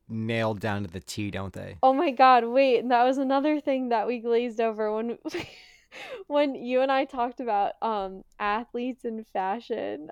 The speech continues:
Speaker 2: a couple weeks ago, and I was like,
Speaker 1: Oh,
Speaker 2: I was like,
Speaker 1: yeah, and I
Speaker 2: "Michael
Speaker 1: didn't
Speaker 2: Jordan's the
Speaker 1: understand the
Speaker 2: goat."
Speaker 1: joke.
Speaker 2: <laughs>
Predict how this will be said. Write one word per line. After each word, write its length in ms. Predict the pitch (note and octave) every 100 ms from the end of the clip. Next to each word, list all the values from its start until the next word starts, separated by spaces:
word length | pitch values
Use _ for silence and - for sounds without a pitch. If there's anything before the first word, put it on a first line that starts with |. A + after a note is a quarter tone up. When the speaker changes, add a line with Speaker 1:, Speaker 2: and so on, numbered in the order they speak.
| -
Speaker 2:
a 80 | E4+
couple 460 | E4 B3+ C4 B3+
weeks 340 | A#3 B3+ - B3+
ago, 260 | A#3 A3
and 100 | G#3+
I 100 | G#3+
was 120 | A#3
like, 100 | F3
Speaker 1:
Oh, 520 | C3+ C3+ A#2 G#2 F#2+ - -
Speaker 2:
I 120 | B3+
was 100 | C4
like, 80 | C4+
Speaker 1:
yeah, 180 | - B3 A#3+
and 100 | C4
I 60 |
Speaker 2:
"Michael 80 | -
Speaker 1:
didn't 100 | B3+
Speaker 2:
Jordan's 280 | A#3+ B3 B3+ A#3 A#3
the 40 |
Speaker 1:
understand 260 | A3+ G#2+ A2
the 40 |
Speaker 2:
goat." 160 | G#3 G2
Speaker 1:
joke. 380 | G2+ A2 - - _
Speaker 2:
<laughs> 100 | -